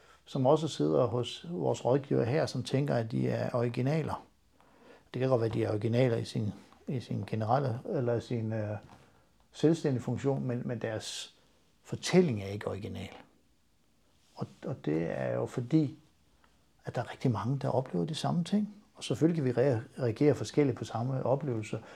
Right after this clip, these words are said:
men der er jo rigtig mange, der kæmper med det. Og der er jo ne-, nogle gange noget universelt i oplevelsen af, at hvis du bliver udskammet, så giver det en, en følelse af manglende selvværd. Altså det, det skal man ikke være matematiker for at,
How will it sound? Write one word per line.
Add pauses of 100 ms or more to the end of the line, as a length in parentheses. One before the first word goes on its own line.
(600)
men
der
er
jo
rigtig
mange,
der
kæmper
med
det.
Og
der
er
jo
ne-,
nogle
gange
noget
universelt (1040)
i
oplevelsen
af,
at
hvis
du
bliver
udskammet, (280)
så
giver
det
en, (400)
en
følelse
af
manglende
selvværd. (180)
Altså
det, (380)
det
skal
man
ikke
være
matematiker
for
at,